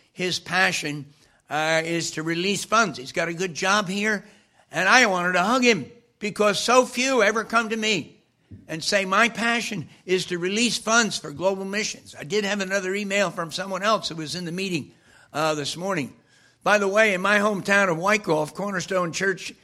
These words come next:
<laughs> they canceled their meeting <laughs> because of the ice. What a lack of discernment. But, uh, <laughs> no doubt the ones planning to sit in the front row here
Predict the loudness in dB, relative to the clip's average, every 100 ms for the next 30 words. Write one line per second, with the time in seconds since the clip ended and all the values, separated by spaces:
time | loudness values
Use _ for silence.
0 | _ _ _ _ _ _ -6 -4 -4 -8
1 | -14 _ _ -2 0 2 6 6 6 2
2 | -2 0 0 0 -2 -2 0 0 -2 _
3 | -10 -8 -4 -2 -2 -4 -4 -2 -2 -2
4 | -6 -18 _ _ _ -8 -2 -2 -2 -4
5 | -4 -4 -2 -4 -6 _ _ 2 4 4
6 | 4 6 6 4 0 -14 -14 -14 -14 -14
7 | -14 -14 -16 -18 -18 -14 -14 -16 -18 -20
8 | -20 -20 0 4 8 8 8 6 4 4
9 | 4 0 -2 -10 2 2 4 4 4 4
10 | 4 2 4 4 4 6 8 8 6 4